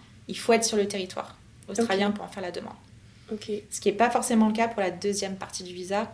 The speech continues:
Speaker 1: ou qui peut être fait de l'étranger.
Speaker 2: Quand tu dis deuxième partie, deuxième type de visa ? Comment ça, deuxième partie du visa ?
Speaker 1: En fait, je,
Speaker 2: Ok.
Speaker 1: je peux m'étendre un petit peu, euh, dessus après, mais, hein,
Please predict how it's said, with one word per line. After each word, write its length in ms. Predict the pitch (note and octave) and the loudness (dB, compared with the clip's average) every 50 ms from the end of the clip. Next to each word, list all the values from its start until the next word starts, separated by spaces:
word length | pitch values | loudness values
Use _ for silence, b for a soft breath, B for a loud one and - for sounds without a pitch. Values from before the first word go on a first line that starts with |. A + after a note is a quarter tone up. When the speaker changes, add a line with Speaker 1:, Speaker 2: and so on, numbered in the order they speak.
| - G#3 F#3+ | -14 -16 -16
Speaker 1:
ou 60 | F#3 - - | -16 -14 -16
qui 100 | - - | -18 -10
peut 100 | - F#3 | -4 -2
être 180 | F#3+ F#3 F#3 - | -2 -2 -2 -2
fait 140 | - G#3 | -2 -2
de 60 | G3+ G3+ | -2 -2
l'étranger. 380 | F3+ F3+ - - F3+ - - - - - - - - - - - - b b b b b b b b - - - - | -4 -8 -10 -14 -16 -16 -16 -16 -20 -20 -20 -20 -20 -20 -20 -20 -20 b b b b b b b b -20 -20 -2 0
Speaker 2:
Quand 100 | A#3 G#3 | 2 2
tu 100 | - A3+ | 4 2
dis 60 | G#3+ | 4
deuxième 240 | G#3 G#3+ G3 G3 F#3+ | 4 6 6 6 6
partie, 340 | F3+ F#3+ F#3 - - - G#3 - - | 4 2 -2 -2 -6 -8 -10 -10 -10
deuxième 420 | - - - G#3 G3+ - G3 F#3+ F#3+ F#3+ | -8 2 2 4 6 6 6 6 6 2
type 260 | - - - C#4 - - | -2 -2 -2 -2 -2 -4
de 60 | B3+ | -6
visa ? 240 | A#3+ C4 C4 D4 E4 F4 - - - | -4 -2 0 0 0 0 -2 -6 -4
Comment 180 | - G3+ G3 G3 | -2 -2 -2 -2
ça, 140 | G3 - G#3 G#3 | -4 -8 -10 -10
deuxième 220 | G#3 G#3 G#3+ G3 | -10 -8 -8 -8
partie 320 | F#3+ G3 G3+ - - - G3+ | -8 -10 -12 -14 -14 -14 -14
du 140 | G3 G3 G3 | -14 -14 -14
visa ? 160 | - - G#3+ - - - - | -14 -14 -16 -18 -18 0 4
Speaker 1:
En 160 | - G#3+ G#3 | 6 6 10
fait, 500 | G#3 A#3 A#3+ A#3+ - - - - - - - - - - - | 10 10 10 10 8 4 2 2 0 -4 -10 -16 -20 -8 -4
je, 180 | G3 G3 G#3 G3+ | -2 0 0 0
Speaker 2:
Ok. 40 | - | 0
Speaker 1:
je 120 | - - - | 0 0 4
peux 80 | - | 6
m'étendre 300 | G#3+ G#3+ G#3 G#3 A3+ A3+ | 6 6 8 8 8 8
un 80 | A3+ A3 | 10 8
petit 160 | G#3+ G#3+ - | 8 6 4
peu, 100 | - A#3 | 4 6
euh, 360 | A3 A3 G#3+ G#3 F#3+ F#3 F#3 - - - - - - - | 6 8 8 8 8 8 6 4 0 -6 -14 -16 -12 -10
dessus 380 | G3 G#3 G#3 G3+ G3+ - - | -4 0 2 2 4 6 8
après, 340 | G#3+ G#3 G#3 - - B3 A#3+ | 8 8 8 8 8 8 8
mais, 180 | A#3 A3 G#3 G3 | 10 10 8 8
hein, 100 | F#3+ | 6